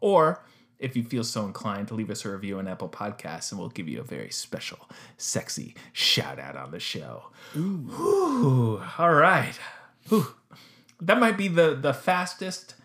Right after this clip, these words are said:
Speaker 1: and most succinct intro to the podcast I've ever done.
Speaker 2: It's true.
Speaker 1: Maybe we should just save it <laughs> and use it for every time I, I host and just slap it on the top. Um, so, Shav,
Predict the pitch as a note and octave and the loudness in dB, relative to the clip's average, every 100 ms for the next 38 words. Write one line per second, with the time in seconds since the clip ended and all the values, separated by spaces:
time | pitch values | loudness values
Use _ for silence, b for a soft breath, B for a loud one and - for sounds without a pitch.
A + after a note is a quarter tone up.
0 | b C#3 C3 D#3 G#3 - - - F3 - | b -4 0 0 -2 -4 -10 -6 -6 -2
1 | F3+ E3 - - _ _ _ _ - F3+ | -2 -4 -8 -20 _ _ _ _ -2 -2
2 | - D3+ C#3 C#3 C3+ D3 C#3 B2+ G#2 A#2 | 2 2 2 2 0 0 0 0 -2 -2
3 | A#2 E3 G#3+ G#3+ F#3+ F3 G2 - _ - | -4 -2 0 2 4 2 0 -12 _ -8
4 | B2+ - C#3+ F#3+ A3+ G#3+ - F3 C#3 - | -8 -4 0 2 2 0 -2 -2 -2 0
5 | B2+ C#3+ A#2+ - - _ B B B B | 2 2 0 -12 -18 _ B B B B
6 | C#3+ - A#3 G#3 F3+ G3+ D3 G3+ G3 F3+ | 2 6 6 6 4 4 4 4 4 6
7 | E3 - D#3 D#3 E3 - D3+ C#3+ C3+ C3+ | 4 6 6 6 2 2 2 4 2 2
8 | B2+ - C#3 A#2 C3 E3+ - - - B | -2 2 4 6 4 4 0 -12 -14 B
9 | G#3+ B C#3+ C3 E3 D#3+ D3 C#3+ D3+ D3 | -12 B -2 -2 0 2 2 4 2 2
10 | C#3 A#2+ D#3+ - - B B B B C#3 | 0 2 2 2 -2 B B B B 6
11 | C#3 C3 B2 A2+ - _ _ - - G3 | 8 8 6 0 -6 _ _ -10 2 4
12 | A#2+ - _ - _ _ _ _ _ - | 4 0 _ -20 _ _ _ _ _ -8
13 | - F3 B2 C3 F#3 - | 0 4 4 2 -2 -6